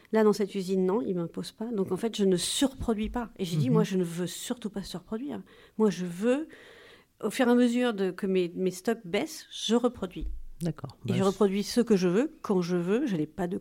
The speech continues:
Speaker 1: collection.
Speaker 2: Mhm.
Speaker 1: Je n'ai pas assez d'imagination pour sortir des maillots tous les trois mois. C'est impossible. Donc, en fait, je choisis de très bons tissus.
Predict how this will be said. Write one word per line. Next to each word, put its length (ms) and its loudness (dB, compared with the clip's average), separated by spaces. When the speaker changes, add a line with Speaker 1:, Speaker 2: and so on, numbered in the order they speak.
Speaker 1:
collection. 640 0
Speaker 2:
Mhm. 300 0
Speaker 1:
Je 140 2
n'ai 140 8
pas 220 -4
assez 320 2
d'imagination 960 4
pour 140 -8
sortir 500 -4
des 160 6
maillots 280 6
tous 140 -8
les 120 -2
trois 200 0
mois. 200 2
C'est 180 -10
impossible. 540 -4
Donc, 340 2
en 60 -2
fait, 280 -4
je 200 0
choisis 500 -2
de 80 -6
très 260 -6
bons 140 -2
tissus. 400 -8